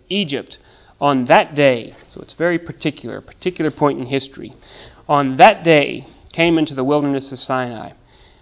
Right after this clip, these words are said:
They came, they set out from the Reph-, um, from Rephidim and came into the wilderness of Sinai, and they encamped in the wilderness. There Israel encamped before the mountain Sinai, uh, while Moses went up to God.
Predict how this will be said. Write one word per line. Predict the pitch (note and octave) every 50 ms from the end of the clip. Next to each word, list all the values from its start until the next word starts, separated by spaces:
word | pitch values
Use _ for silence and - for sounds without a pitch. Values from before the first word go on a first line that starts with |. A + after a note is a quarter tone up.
| _ _ -
They | D3+ D#3 D#3+
came, | D3+ - D#3+ D#3+ D#3 D3+ -
they | D3 D3 C#3+
set | - - G3 G3 F#3
out | F#3 F#3 E3 - -
from | D3+ C#3
the | C3
Reph-, | C3 C#3+ D#3 D#3+ D#3+ - - - - - _ _
um, | C#3+ C3+ B2+ B2+ -
from | - C#3+ C#3 C#3
Rephidim | E3 E3+ - - C3 C#3+ C#3 C3+ C3+ C3+ C3 C3 _ _ _ _ _ _ _ _ _ -
and | C#3+ C3 B2+ B2 B2 B2+ B2
came | - - G3 G3 F#3+ F#3
into | F3+ D#3+ D#3
the | D3+ D3
wilderness | D3+ D#3 D3+ D3+ D#3 D#3 B2+ -
of | D3 C3
Sinai, | - - D#3 D3 D3 C#3+ C3 B2+ B2 A#2+ A#2 A#2 -
and | - C3+ B2+
they | B2+ B2+
encamped | B2 B2 B2 - - F#3 G3+ G3+ G3 F#3+
in | E3+
the | D#3+ D3+
wilderness. | D3 D3+ D3+ D3+ C#3 C#3+ C#3+ C#3+ C#3 - - _ D3+ C3 C3+
There | D#3 E3 F3 F3+ F3+ -
Israel | - E3+ F3 D#3 D3+ D#3 D#3+ D#3 D#3
encamped | C#3+ C3+ C3 - - D#3 D#3+ E3+ D#3 - - _
before | - C3+ - - E3 F#3 F#3+
the | F3 E3+
mountain | D#3 D3 C#3+ C#3 C3 - - A#2 A#2 _ _ _ _ _ _ _ -
Sinai, | - - D3 C#3 C3 A#2+ A2 A2 A#2+ A#2 - - _ - - _ _ _ _ _ _
uh, | C3+ B2+ B2 B2 B2+
while | - - C3+ C#3 C#3 C3+
Moses | C3 C3+ D#3 E3+ F3+ E3+ F3+ F3+ F3 - - -
went | D3 C#3 B2+ - -
up | D3+ - -
to | - D3+ C3+
God. | B2+ C3 B2 A2+ G#2+ A2 - -